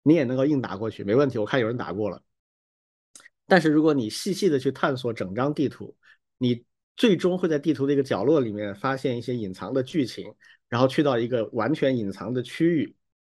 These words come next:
你把那个区域清掉之后，你会得到一个很重要的物品，这个物品回到主线上去打 boss 的时候，会把整个难度降低至少一半儿。而这个对你很有帮助的宝物，其实就在原著里面就讲了，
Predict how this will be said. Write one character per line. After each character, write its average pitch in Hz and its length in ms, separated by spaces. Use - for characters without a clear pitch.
你 151 140
把 139 120
那 175 140
个 185 80
区 147 240
域 127 60
清 185 240
掉 156 180
之 135 140
后， 131 160
你 104 80
会 117 80
得 123 100
到 127 140
一 123 40
个 127 60
很 98 220
重 180 200
要 147 160
的 110 200
物 160 120
品， 131 240
这 160 100
个 165 80
物 170 80
品 120 220
回 117 240
到 160 200
主 110 220
线 143 180
上 131 140
去 120 60
打 92 160
boss 131 240
的 117 100
时 113 60
候， 113 120
会 160 100
把 139 140
整 127 180
个 117 100
难 120 220
度 131 140
降 123 240
低 135 100
至 156 140
少 107 140
一 104 80
半 147 100
儿。 - 180
而 156 180
这 262 200
个 143 460
对 208 120
你 143 160
很 156 140
有 135 100
帮 214 300
助 208 100
的 135 160
宝 104 280
物， 139 280
其 - 240
实 165 160
就 151 80
在 135 100
原 117 240
著 156 140
里 113 100
面 95 140
就 107 100
讲 98 240
了， 62 160